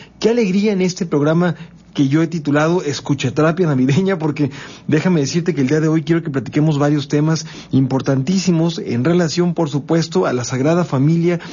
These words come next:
por supuesto, a Navidad, pero el verdadero sentido de la Navidad, que de repente se nos va entre tanta luz y entre tanta alegría,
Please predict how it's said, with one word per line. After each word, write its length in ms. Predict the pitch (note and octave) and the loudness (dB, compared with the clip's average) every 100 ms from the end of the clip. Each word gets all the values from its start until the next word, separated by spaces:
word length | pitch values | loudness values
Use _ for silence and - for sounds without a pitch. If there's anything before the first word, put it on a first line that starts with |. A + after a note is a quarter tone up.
| - | -6
por 140 | C3 | -4
supuesto, 440 | B2+ B2 E3+ E3+ F#3 | -2 0 0 0 0
a 40 | |
Navidad, 480 | D3+ C#3 C#3+ E3 D#3+ - - - - | 2 2 2 0 -2 -8 -20 -14 -2
pero 260 | D3+ D3+ D#3+ | 0 2 0
el 100 | D#3 | 0
verdadero 460 | D#3+ E3 G#3 B3 | 0 2 0 0
sentido 720 | A#3+ G3 D#3+ D3 B3 A#3+ G3 | 0 0 0 0 0 2 0
de 220 | E3 E3+ F3 | 0 0 0
la 180 | F#3+ | 0
Navidad, 580 | G#3 G3 D3 C3 C#3+ E3 - - - - | 0 0 0 0 0 -2 -8 -18 -20 -4
que 140 | C#3 | 0
de 100 | C3 | 2
repente 480 | B2+ B2+ E3 F3 F3+ | 0 0 0 0 -2
se 140 | D3 B2 | -2 -2
nos 260 | A#2+ A#2 | -2 0
va 260 | D3 E3 F3 | 0 2 2
entre 300 | D#3 C3+ C3 | 0 -2 -2
tanta 380 | D#3 E3+ E3 C#3+ | 0 0 0 0
luz 340 | E3+ F#3+ E3+ | 0 0 -2
y 40 | |
entre 200 | E3 C#3 | -2 -2
tanta 320 | C#3+ E3+ F3+ E3 | 0 0 0 0
alegría, 460 | C#3 D#3+ F#3+ F#3 | 0 2 0 -2